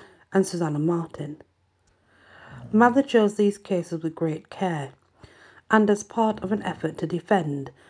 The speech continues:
the use of spectral evidence. All had been accused of maleficum, harmful witchcraft,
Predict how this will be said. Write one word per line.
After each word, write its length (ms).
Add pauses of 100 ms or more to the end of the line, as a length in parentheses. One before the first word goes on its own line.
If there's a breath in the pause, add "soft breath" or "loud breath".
(200 soft breath)
the 80
use 280
of 60
spectral 560
evidence. 800 (600 loud breath)
All 180
had 100
been 160
accused 560
of 240 (100)
maleficum, 680 (400)
harmful 340
witchcraft, 580